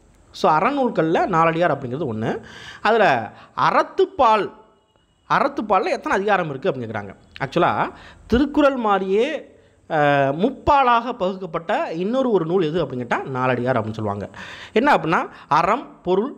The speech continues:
இன்பம் அப்படின்னு சொல்லிட்டு மூன்று பகுப்பு கொண்டது தான் இந்த நாலடியார். சரியா? திருக்குறள் பொறுத்த வரைக்கும் நூத்தி முப்பத்தி மூணு அதிகாரம் பார்த்திருப்போம். இங்க வந்து பாத்தீங்க அப்படின்னா நாற்பது அதிகாரம் இருக்குப்பா.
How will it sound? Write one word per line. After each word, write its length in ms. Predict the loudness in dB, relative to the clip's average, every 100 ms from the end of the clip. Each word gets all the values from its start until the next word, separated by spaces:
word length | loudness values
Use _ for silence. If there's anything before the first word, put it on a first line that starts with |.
| -8
இன்பம் 380 | -4 0 0
அப்படின்னு 200 | -2 -6
சொல்லிட்டு 380 | -6 -2 2 2
மூன்று 760 | 0 -2 0 2 2 2 -4 -18 _ _
பகுப்பு 380 | -2 -2 0 -2
கொண்டது 260 | -2 0 0
தான் 340 | 2 0 -2 -6
இந்த 460 | 0 0 0 -4
நாலடியார். 500 | -4 0 0 0 -2 -6 -8
சரியா? 320 | -4 0 0 -2 -16 -20
திருக்குறள் 380 | 0 2 4 2
பொறுத்த 220 | 2 0
வரைக்கும் 180 | 0 0
நூத்தி 200 | -4 -2
முப்பத்தி 300 | -4 -4 -2
மூணு 140 | 0 2
அதிகாரம் 300 | 2 2 0
பார்த்திருப்போம். 440 | -2 -2 -2 -2
இங்க 280 | 0 0 4
வந்து 160 | 2 2
பாத்தீங்க 260 | -2 -2
அப்படின்னா 380 | -6 -2 -2 0
நாற்பது 540 | 0 2 2 2 0 0
அதிகாரம் 420 | 0 0 0 -4
இருக்குப்பா. 240 | -8 -12